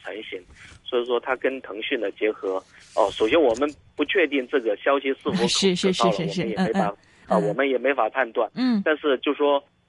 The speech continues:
Speaker 1: 如果是这两家合作的话，倒是，呃，互补性，互补性很强的。一个是有彩票行业的，就华彩有彩票行业的一个，呃，就说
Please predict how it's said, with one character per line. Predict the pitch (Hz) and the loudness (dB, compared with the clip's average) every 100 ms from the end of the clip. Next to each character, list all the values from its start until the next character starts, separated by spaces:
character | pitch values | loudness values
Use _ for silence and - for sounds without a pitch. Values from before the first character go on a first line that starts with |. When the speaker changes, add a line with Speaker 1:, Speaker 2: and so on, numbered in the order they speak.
| - | -12
Speaker 1:
如 | 123 | -2
果 | 180 | -2
是 | 156 143 | 0 -2
这 | 202 | 2
两 | 135 98 101 | 0 0 -4
家 | 147 147 156 | 0 2 0
合 | - 120 | -2 -2
作 | 117 131 | 0 -2
的 | 104 | -2
话， | - 104 | -4 -4
倒 | 104 101 | -4 -8
是， | - 120 107 53 | -6 -4 -2 -4
呃， | - - 64 - - | -10 -12 -14 -14 -4
互 | 156 | -4
补 | 110 | -4
性， | - - _ | -12 -20 _
互 | 330 | -8
补 | - | -6
性 | - 143 | -4 -4
很 | - 92 | -4 -16
强 | - 95 113 | -10 -10 -4
的。 | 113 - _ - - - | -4 -6 _ -20 -20 -8
一 | 135 | -2
个 | 147 135 | 0 0
是 | 135 120 | 0 0
有 | 101 | 0
彩 | - 107 | -2 0
票 | 107 | 0
行 | - 110 | 0 0
业 | 151 | 0
的， | 113 107 - | 0 -2 -2
就 | 123 | -2
华 | 120 139 | 2 2
彩 | 131 | 2
有 | 127 110 | 2 0
彩 | - 101 | -4 -2
票 | 139 | -2
行 | 104 113 | -2 -2
业 | 156 | 0
的 | 117 104 | 0 -4
一 | 110 | -8
个， | 101 104 98 - - - - - | -8 -8 -8 -16 -20 -20 -18 -6
呃， | 101 95 95 64 60 - | -4 -4 -4 -4 -4 -6
就 | 113 | -8
说 | 101 104 104 101 - | -2 -2 0 -2 -4